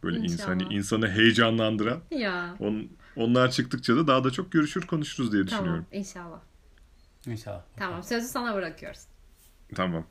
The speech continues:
Speaker 1: Evet, bu programda da Bisikletname ile birlikteydik. Ee, hem yeni çıkan kitaplarını hem de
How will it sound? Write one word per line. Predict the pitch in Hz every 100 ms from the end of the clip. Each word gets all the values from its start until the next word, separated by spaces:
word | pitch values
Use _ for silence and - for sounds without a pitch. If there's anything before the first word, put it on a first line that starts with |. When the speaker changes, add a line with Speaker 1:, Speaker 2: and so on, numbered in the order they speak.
| - -
Speaker 1:
Evet, | 127 127 127
bu | 120
programda | 151 147 156 170
da | 175
Bisikletname | 165 - 160 151 156 160
ile | 156 123
birlikteydik. | 131 139 - 151 143 - - -
Ee, | - 107 107 110
hem | 120 135
yeni | 127 131
çıkan | 127 - 123
kitaplarını | - 127 123 123 147
hem | 131 123 120
de | 135